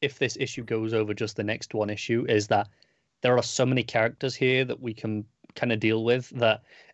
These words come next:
if, if we're not just on the same two or three characters,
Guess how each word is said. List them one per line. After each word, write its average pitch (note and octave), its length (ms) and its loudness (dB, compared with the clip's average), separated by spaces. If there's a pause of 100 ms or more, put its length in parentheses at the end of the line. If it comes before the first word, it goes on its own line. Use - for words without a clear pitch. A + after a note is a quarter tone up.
if, C3+ 160 -2
if D3+ 200 -2
we're C#3 120 2
not C3+ 260 0
just C3 220 -4
on A#2+ 100 -2
the A#2 80 -4
same A2+ 300 0
two A#2+ 160 -2
or G#2+ 100 0
three A2 220 -6
characters, A#2 640 -4